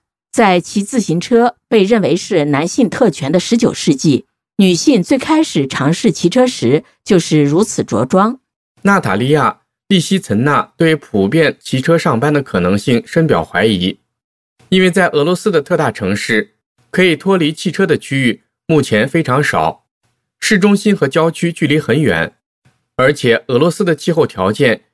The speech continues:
Speaker 2: 也不是最适合的，很多地区低温和积雪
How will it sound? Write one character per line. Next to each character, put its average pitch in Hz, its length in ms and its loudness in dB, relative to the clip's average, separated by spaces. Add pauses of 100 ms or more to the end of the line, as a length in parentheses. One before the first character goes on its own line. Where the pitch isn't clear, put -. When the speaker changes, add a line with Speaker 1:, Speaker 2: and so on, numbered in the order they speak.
(140)
Speaker 2:
也 107 180 2
不 135 160 -4
是 165 120 -2
最 156 160 0
适 - 200 -2
合 87 260 -2
的， 98 220 0 (640)
很 151 260 0
多 202 160 2
地 196 160 0
区 165 260 -2
低 185 280 0
温 180 240 0
和 190 100 0
积 190 240 -2
雪 98 320 0